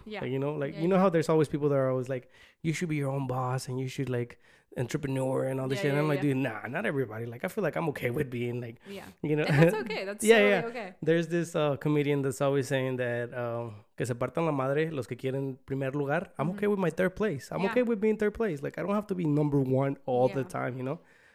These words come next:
Speaker 2: But after I had kids, I was like, "Fuck, like, I ca-, I can't think like
Speaker 1: I
Speaker 2: that no
Speaker 1: can't,
Speaker 2: more."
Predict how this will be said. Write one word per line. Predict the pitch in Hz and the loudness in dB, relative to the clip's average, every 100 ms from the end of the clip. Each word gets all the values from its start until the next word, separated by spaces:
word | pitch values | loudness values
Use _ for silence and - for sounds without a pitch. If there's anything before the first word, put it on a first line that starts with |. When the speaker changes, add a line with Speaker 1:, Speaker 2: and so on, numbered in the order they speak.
| _ | _
Speaker 2:
But | 156 156 143 | 2 4 4
after | 143 156 | 4 4
I | 151 | 4
had | 147 143 | 2 0
kids, | - 135 135 | 0 0 2
I | |
was | 131 113 | 0 0
like, | 113 - _ _ _ - | -6 -8 _ _ _ -12
"Fuck, | 104 98 | -10 -10
like, | 101 - | -12 -14
I | 110 | -14
ca-, | - | -10
I | 113 | -10
can't | - 120 117 | -6 -8 -6
think | 135 | -8
like | 120 | -6
Speaker 1:
I | 104 | -8
Speaker 2:
that | 98 | -8
no | |
Speaker 1:
can't, | 101 | -10
Speaker 2:
more." | 101 | -10